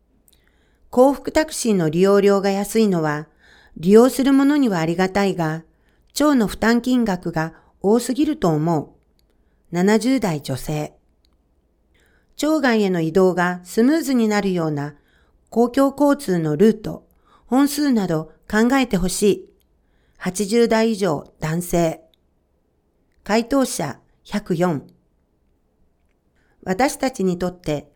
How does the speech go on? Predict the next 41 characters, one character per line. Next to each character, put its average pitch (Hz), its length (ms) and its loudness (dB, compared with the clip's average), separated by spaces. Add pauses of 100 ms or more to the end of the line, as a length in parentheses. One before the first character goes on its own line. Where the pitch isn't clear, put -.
(240)
公 240 220 2
共 254 260 0
交 247 260 0
通 247 200 -2
機 240 160 -6
関 196 240 -2
は 156 220 -6 (380)
な 208 160 2
く 208 60 -12
て - 160 -4
は 160 140 -4
な 156 120 -4
ら 196 140 0
な 247 120 2
い 226 40 2
存 185 280 -4
在 170 220 -4
で 165 180 -6
す。 - 200 -18 (800)
今 220 240 2
回 165 220 -4
の 151 280 -8 (240)
ア 190 120 -2
ン 233 100 0
ケ 262 140 -2
ー 262 40 -4
ト 262 140 -4
結 269 220 -2
果 175 180 -2
を 151 180 -8 (460)
持 160 120 -8
続 196 320 0
可 180 140 -4
能 214 220 2
な 220 120 2
三 214 120 -2
崎 226 300 -4
町 214 200 0
の 202 320 -4 (160)
公 262 220 2
共 285 200 -2